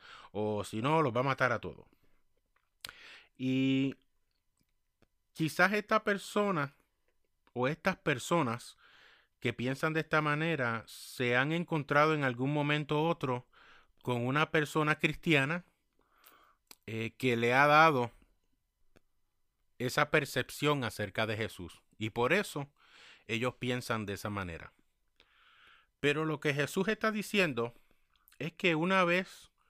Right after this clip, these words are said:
que tú comienzas a pensar y a creer en tu mente, a tener esta percepción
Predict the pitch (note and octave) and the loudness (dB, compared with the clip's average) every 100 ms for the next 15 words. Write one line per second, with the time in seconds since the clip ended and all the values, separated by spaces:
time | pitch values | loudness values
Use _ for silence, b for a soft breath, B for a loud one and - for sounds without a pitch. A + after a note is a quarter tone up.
0 | b b b b b _ C3 - C3+ D3 | b b b b b _ -8 -2 0 0
1 | E3 E3 D3 - - C#3 C3 D3 - E3 | 0 -2 -4 -10 -4 0 0 -2 -2 2
2 | D#3 C#3+ A#2+ G#2+ - C#3+ D3 D3+ D3+ D3 | 2 0 -4 -6 0 4 4 4 2 -2
3 | - A2+ A2+ - A2 G#2+ A2+ D3 C#3+ A#2+ | -6 -2 -2 0 -2 0 0 0 0 -2
4 | G#2+ A2+ A#2+ D#3 D3+ - G2 - _ _ | -4 -4 0 -2 -2 -8 -12 -14 _ _
5 | _ _ G2+ G#2+ A2+ A2+ A#2+ C#3+ D3+ - | _ _ -8 -4 -4 -4 -6 -2 -2 -2
6 | C3+ - A2+ - - C3+ C3+ C3 | -4 -4 -8 -8 -6 -2 -2 -4